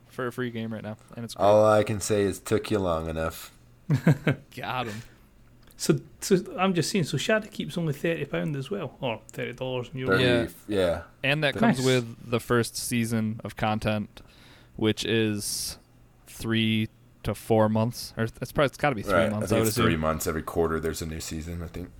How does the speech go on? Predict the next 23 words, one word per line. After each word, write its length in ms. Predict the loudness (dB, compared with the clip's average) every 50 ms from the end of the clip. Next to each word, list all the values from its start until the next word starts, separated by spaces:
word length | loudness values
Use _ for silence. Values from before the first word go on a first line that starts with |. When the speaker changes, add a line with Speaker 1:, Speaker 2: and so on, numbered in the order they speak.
| -10 -4
Speaker 3:
Awesome. 320 | -2 -2 -2 -2 -4 -10 -12 -14 -20 -20 -20 -20 -20 -20 -20 -20 -20 -20 -20 -20 -20 -20 -20 -20 -20 -20 -20 -20 -20 -20 -20 -20 -20 -20 -20 -20 -10 -4
Speaker 1:
Don't 300 | 0 0 0 0 -2 -4 -2
download 360 | 0 0 2 2 0 0 2
that 180 | 2 0 2 2
yet, 320 | 2 2 2 2 0 -4 -10 -20 -20 -10 -6
Chaotic. 320 | -4 -2 -2 0 2 4 6
Speaker 3:
No, 260 | 6 6 4 2 -4 -12 -6 -2
no. 240 | 0 0 0 0 -2 -8 -10 -10 0 4 4
<laughs> 100 | 4 6 4 2 0 -2 -6 -16 -14 -14 -14 -14 -14 -16 -16
It's 120 | -4 2
just 200 | 2 2 2 2
the 60 | 0 0
base 280 | 2 2 2 2 0
game 220 | -2 -4 -2 -2 -4
that's 140 | -4 -6
getting 220 | -8 -6 -6 -4 -4
done 200 | -4 -4 -2 -2
just 160 | -2 -2 0
Speaker 1:
If 60 | 2
you 80 | 2 4
Speaker 3:
now. 60 | 4
Speaker 1:
like 200 | 4 4 2 2
it, 140 | 0 -2 -2